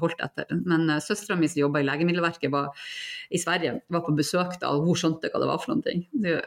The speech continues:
Anne, du har abstinenser. Du kan ikke», og så spurte hun hva har skjedd, og da sa jeg det at jeg bare kuttet alt. Jeg var så lei og, og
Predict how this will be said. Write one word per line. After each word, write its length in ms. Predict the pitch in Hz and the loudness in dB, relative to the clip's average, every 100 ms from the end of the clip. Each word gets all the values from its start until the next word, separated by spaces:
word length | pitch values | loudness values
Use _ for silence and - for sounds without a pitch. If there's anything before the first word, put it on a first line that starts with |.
| - 151 156 | -2 -2 2
Anne, 160 | 160 151 | 2 4
du 60 | |
har 100 | 143 | 2
abstinenser. 720 | 139 - 143 131 - - 170 208 - | 0 -2 0 0 0 0 0 0 0
Du 100 | 175 175 | -2 2
kan 160 | 170 | 0
ikke», 240 | 170 139 147 - _ 190 | 0 -2 -2 -4 _ 0
og 80 | 180 | 0
så 80 | |
spurte 320 | - 180 160 156 | 0 0 2 0
hun 80 | |
hva 240 | 156 170 151 143 | -2 -2 0 0
har 80 | |
skjedd, 260 | - 156 143 | 0 0 0
og 100 | 156 | 2
da 80 | 180 | 0
sa 200 | 180 180 139 | 0 0 0
jeg 80 | |
det 80 | 143 | -2
at 100 | - | -4
jeg 80 | 127 | -4
bare 140 | 135 | -4
kuttet 220 | - - 120 | -6 -6 -4
alt. 100 | 143 | -2
Jeg 80 | - | -2
var 100 | 143 | 2
så 60 | 139 | 2
lei 100 | 131 - | 2 0
og, 100 | 277 - - 220 | -2 -6 -4 -2
og 240 | - 151 | 0 0